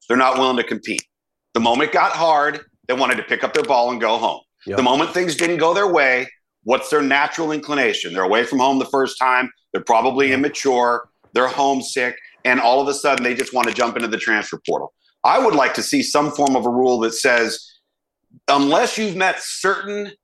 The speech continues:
Speaker 1: academic requirements that would be fairly stringent,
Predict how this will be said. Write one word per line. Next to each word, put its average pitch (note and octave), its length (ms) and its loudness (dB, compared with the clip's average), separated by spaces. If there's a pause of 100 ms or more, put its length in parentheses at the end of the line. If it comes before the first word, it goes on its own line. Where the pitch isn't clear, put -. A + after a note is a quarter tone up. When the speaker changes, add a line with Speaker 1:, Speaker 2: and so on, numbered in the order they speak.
(140)
Speaker 1:
academic E3 680 0
requirements C3 720 0
that D#3 120 2
would F3 120 -2
be G3 100 -6
fairly G#3 340 0
stringent, G3 480 -4